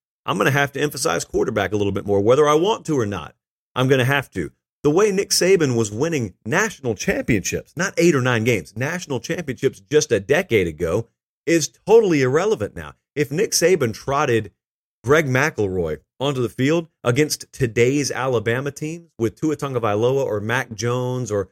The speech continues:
or now Bryce Young, uh, it would be a no contest. Those teams aren't even comparable. They were the best in their eras, but that just goes to show you how much the eras have changed. And so now I look around, and I think the misconception here, Caleb, is because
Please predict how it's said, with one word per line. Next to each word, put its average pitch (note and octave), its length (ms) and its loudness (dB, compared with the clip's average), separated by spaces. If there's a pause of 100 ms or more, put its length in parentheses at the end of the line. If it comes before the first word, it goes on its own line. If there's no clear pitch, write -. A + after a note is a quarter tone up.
or A2+ 160 2
now B2 180 2
Bryce A#2 400 2
Young, B2+ 440 -2 (200)
uh, A#2 120 0
it A#2+ 100 2
would C3+ 220 0
be C3 180 2
a B2 60 4
no C3+ 160 0
contest. - 560 -10 (160)
Those C3 160 2
teams C#3 320 0
aren't B2+ 180 2
even A2+ 160 -4
comparable. A#2 460 -6
They C#3 160 6
were D3+ 100 4
the A#2+ 80 2
best C#3 320 2
in A#2 140 0
their A#2+ 260 4
eras, - 400 0
but A2 180 -4
that C3 180 0
just B2+ 200 -8
goes B2 220 2
to - 100 -20
show - 220 -2
you A#2+ 180 -2
how A#2+ 140 -4
much A2+ 240 -6
the G#2 160 -4
eras A#2+ 420 0 (220)
have A2 160 0
changed. E2 420 -8 (220)
And A2+ 80 -14
so B2+ 120 0
now F3 260 -2
I E3 180 -2
look G#3 240 0
around, F#2 420 -4 (220)
and B2+ 160 -2
I C#3+ 100 -2
think D#3+ 220 -2
the C3 80 0
misconception C#3+ 720 0
here, A#2 140 2
Caleb, A#2 420 2
is A#2 140 -2
because A#2+ 340 -4